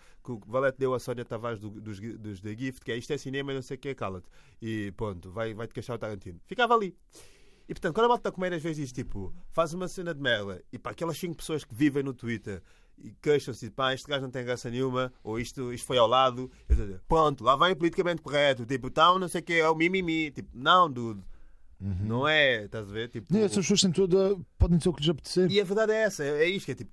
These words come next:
Speaker 1: dude, tu
Speaker 2: Muito,
Speaker 1: podes,
Speaker 2: muito, muitas das pessoas que dizem que
Speaker 1: podes
Speaker 2: são
Speaker 1: dizer a
Speaker 2: contra o
Speaker 1: tua piada de
Speaker 2: politicamente
Speaker 1: merda, mas
Speaker 2: correto
Speaker 1: acho
Speaker 2: querem
Speaker 1: que o
Speaker 2: censurar a crítica. Já pensaste nisso?
Speaker 1: Exato, que é tipo, dá,
Speaker 2: Que é
Speaker 1: dá
Speaker 2: tipo,
Speaker 1: a
Speaker 2: também não
Speaker 1: volta.
Speaker 2: tá certo, meu.
Speaker 1: Dá a volta.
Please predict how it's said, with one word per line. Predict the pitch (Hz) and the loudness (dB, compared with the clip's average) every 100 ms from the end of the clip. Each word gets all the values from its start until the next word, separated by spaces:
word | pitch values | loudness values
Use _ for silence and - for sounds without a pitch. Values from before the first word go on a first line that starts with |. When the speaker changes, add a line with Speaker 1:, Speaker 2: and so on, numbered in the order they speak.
| - | -16
Speaker 1:
dude, | - 208 | -6 2
tu | 165 | 6
Speaker 2:
Muito, | 220 | 8
Speaker 1:
podes, | |
Speaker 2:
muito, | 247 226 | 8 8
muitas | 262 240 208 | 8 8 4
das | 196 | 2
pessoas | - 160 | 2 2
que | 139 | 4
dizem | 165 160 | 4 4
que | |
Speaker 1:
podes | |
Speaker 2:
são | 175 | 4
Speaker 1:
dizer | 208 | 4
a | |
Speaker 2:
contra | 196 | 4
o | 165 | 4
Speaker 1:
tua | 175 | 2
piada | 160 | 2
de | 165 | 0
Speaker 2:
politicamente | 165 | 2
Speaker 1:
merda, | - | 2
mas | 139 | 4
Speaker 2:
correto | 139 139 | 4 4
Speaker 1:
acho | 208 | 4
Speaker 2:
querem | 180 180 | 4 6
Speaker 1:
que | 190 | 4
o | |
Speaker 2:
censurar | 190 180 | 4 4
a | 170 | 4
crítica. | 175 160 139 - 131 - _ - | 6 4 2 0 -2 -4 _ -4
Já | 196 | -2
pensaste | 175 175 143 | 0 2 4
nisso? | 143 110 - | 4 4 0
Speaker 1:
Exato, | 180 269 254 | 2 2 4
que | 190 | 0
é | |
tipo, | 190 - | -2 -4
dá, | 160 185 | 4 6
Speaker 2:
Que | 180 | 6
é | |
Speaker 1:
dá | |
Speaker 2:
tipo, | 247 | 4
Speaker 1:
a | |
Speaker 2:
também | 220 196 | 4 0
não | 196 | 2
Speaker 1:
volta. | 202 | 6
Speaker 2:
tá | |
certo, | 180 220 185 - | 8 8 6 4
meu. | 135 | 4
Speaker 1:
Dá | 208 | 4
a | 214 | 4
volta. | 233 214 170 | 2 0 -2